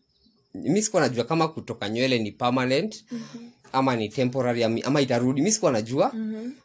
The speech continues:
Speaker 1: But there was this friend of mine pia alikuwa na breast cancer, anaitwa Millie.
Speaker 2: Mm.
Speaker 1: Millie aka-, akaniambia, "This is just temporary." Ah, okay, yeye alikuwa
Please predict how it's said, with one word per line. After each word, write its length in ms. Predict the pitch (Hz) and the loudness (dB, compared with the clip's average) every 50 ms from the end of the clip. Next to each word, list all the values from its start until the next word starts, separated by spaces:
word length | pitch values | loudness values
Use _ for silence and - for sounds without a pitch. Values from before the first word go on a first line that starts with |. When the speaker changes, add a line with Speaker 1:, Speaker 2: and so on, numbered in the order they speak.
| _ | _
Speaker 1:
But 120 | 127 143 160 151 | 0 2 2 4
there 80 | 170 | 4
was 140 | 170 180 175 | 4 4 4
this 160 | 190 220 214 | 2 0 0
friend 200 | - 160 165 147 | 0 0 2 2
of 100 | 131 120 | 0 2
mine 200 | 120 139 135 127 | 2 2 2 2
pia 220 | 123 135 127 127 113 | 2 2 4 4 4
alikuwa 380 | 107 104 101 - 101 101 104 | 2 0 -2 -4 -4 -2 -2
na 80 | 104 98 | -2 -2
breast 280 | 98 98 104 107 - - | -4 -4 -6 -6 -8 -6
cancer, 260 | - 113 110 113 117 | -6 -4 -4 -4 -4
anaitwa 260 | 104 98 95 95 95 95 | -6 -6 -6 -6 -8 -8
Millie. 420 | 95 98 101 107 110 104 113 165 - _ _ - - - | -6 -6 -4 -4 -4 -4 -4 -6 -10 _ _ -20 -16 -14
Speaker 2:
Mm. 280 | 214 202 196 202 214 - _ - | -14 -14 -14 -16 -20 -20 _ -2
Speaker 1:
Millie 240 | 123 123 135 170 185 | 0 2 4 4 2
aka-, 240 | 175 - 135 113 107 | 2 0 -2 -2 -2
akaniambia, 480 | 104 107 107 107 107 107 104 113 107 107 107 110 107 120 127 127 | -2 -4 -4 -4 -4 -4 -2 -2 -2 -2 -2 -2 -4 -6 -8 -6
"This 160 | 135 160 156 127 | -6 -6 -6 -6
is 80 | 113 | -6
just 260 | 104 117 110 - - | -6 -6 -6 -6 -6
temporary." 440 | - 110 107 107 107 101 98 95 98 - | -6 -6 -4 -4 -4 -6 -6 -6 -2 2
Ah, 80 | 123 143 151 - | 2 2 2 2
okay, 200 | 151 - 180 180 | 0 2 4 4
yeye 140 | 202 233 | 6 6
alikuwa 320 | 214 180 160 - 147 143 | 6 4 2 2 4 4